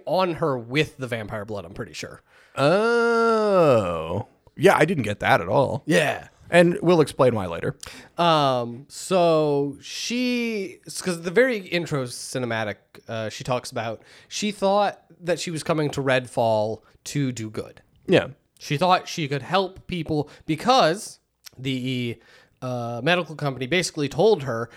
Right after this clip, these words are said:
Speaker 1: that, like, "Hey, your blood's magic, so we're gonna use it to make, like, medicine. Like,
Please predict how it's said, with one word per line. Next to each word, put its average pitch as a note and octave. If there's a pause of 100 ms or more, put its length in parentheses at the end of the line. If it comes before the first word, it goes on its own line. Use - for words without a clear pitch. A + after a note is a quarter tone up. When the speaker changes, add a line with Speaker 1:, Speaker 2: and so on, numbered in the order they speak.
(140)
Speaker 1:
that, B2+
like, G#2+
"Hey, F3
your E3
blood's D#3+
magic, C3+ (240)
so C3+
we're D3
gonna E3+
use D#3+
it C#3+
to C#3
make, B2+ (100)
like, G#2 (200)
medicine. D3+ (260)
Like, A#2+